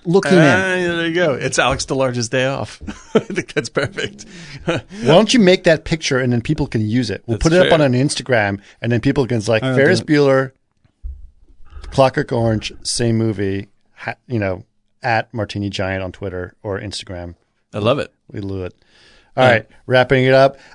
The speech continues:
Speaker 3: I may actually cut out the whole, like, twenty minutes we talked about, uh, about coronavirus at the beginning of the, of the
Speaker 1: I would,
Speaker 3: podcast.
Speaker 1: yeah.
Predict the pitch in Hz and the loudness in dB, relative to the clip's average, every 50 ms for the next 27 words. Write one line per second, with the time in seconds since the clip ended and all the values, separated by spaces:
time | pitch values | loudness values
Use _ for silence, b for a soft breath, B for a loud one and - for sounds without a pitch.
0 | b 147 147 151 165 160 151 147 139 - 127 117 - - 131 123 120 120 117 - | b 2 4 4 6 6 6 4 4 2 -2 -4 -2 0 2 4 4 2 2 0
1 | - 110 92 107 110 110 110 110 107 104 - - 117 104 104 - - - _ - | -4 -2 0 2 2 4 2 2 0 -4 -6 -4 -4 -4 -4 -4 -8 -16 _ -6
2 | - 123 113 110 110 110 107 107 101 - - 107 - - 101 95 - - 98 - | -4 -2 0 0 0 0 0 -2 -4 -6 -10 -10 -8 -6 -6 -6 -6 -10 -8 -6
3 | 107 98 95 92 - _ - - 113 98 95 92 92 - 117 107 98 92 101 95 | -4 -4 -4 -6 -8 _ -10 -8 -6 -4 -4 -4 -6 -6 -8 -8 -8 -6 -6 -6
4 | 92 92 - - - 98 98 95 98 90 95 92 90 90 - 95 92 87 95 101 | -6 -8 -10 -10 -8 -8 -6 -6 -6 -4 -4 -4 -6 -6 -10 -12 -14 -12 -12 -10
5 | 95 92 92 90 87 87 85 85 87 - _ - 98 143 151 170 156 135 117 107 | -8 -8 -8 -10 -10 -10 -12 -12 -14 -14 _ -8 -2 2 2 4 4 4 2 0
6 | 110 98 95 127 131 131 117 110 | 0 -2 -2 0 0 0 0 -2